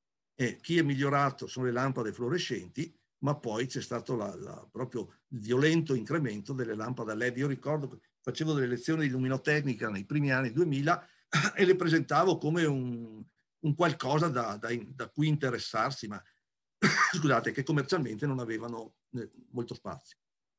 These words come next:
Generatore di calore. Eh, questo è un tema che forse interessa, eh, molti, perché tutti abbiamo la nostra caldaia o la caldaietta murale. Ora, che storia hanno avuto queste caldaie? Prima del novantuno,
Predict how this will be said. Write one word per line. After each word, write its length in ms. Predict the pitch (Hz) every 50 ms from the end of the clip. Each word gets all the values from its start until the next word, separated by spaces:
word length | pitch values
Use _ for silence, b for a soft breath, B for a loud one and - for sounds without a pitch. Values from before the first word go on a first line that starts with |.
| _ _ _ _ _ _ _ - - _ _ _ _ _ _ _ _ _ _ -
Generatore 500 | 285 285 277 269 240 190 - 202 196 196
di 120 | 185 165
calore. 420 | 156 - 123 101 90 87 87 - - - 220 240
Eh, 60 | 208 -
questo 460 | - 196 190 196 160 131 127 147 156
è 20 |
un 100 | 160 156
tema 320 | 151 139 139 165 190 170 -
che 140 | - 120
forse 300 | - - 151 131 - 139 120 -
interessa, 680 | - 120 - 135 131 147 151 - - 135 113 - b b b b b _ _
eh, 240 | _ 120 113 107 110
molti, 380 | 135 151 151 135 123 - 101 -
perché 280 | - 123 123 123 -
tutti 240 | - 160 156 156 139
abbiamo 320 | 127 120 131 131 135 131
la 80 | 117 110
nostra 300 | 120 135 120 - 127 110
caldaia 580 | 113 110 113 107 117 131 131 127 117 110 104 101
o 60 | 120
la 160 | 127 110 -
caldaietta 560 | - 107 107 104 113 117 120 127 127 - 117
murale. 640 | 110 147 165 143 104 92 90 107 160 196 - - _ _ _ _ _ _ _ _ _ _
Ora, 180 | - 240 240 233
che 100 | - 180
storia 440 | 143 - - 165 180 202 233 220 196
hanno 120 | 170 147
avuto 300 | 131 139 165 165 - 175
queste 260 | - 131 - - 135
caldaie? 600 | - - 123 117 110 104 104 95 92 95 101 101 -
Prima 240 | - 196 226 190
del 140 | 147 117 113
novantuno, 800 | 131 151 196 240 233 208 - 143 135 143 175 202 202 - - _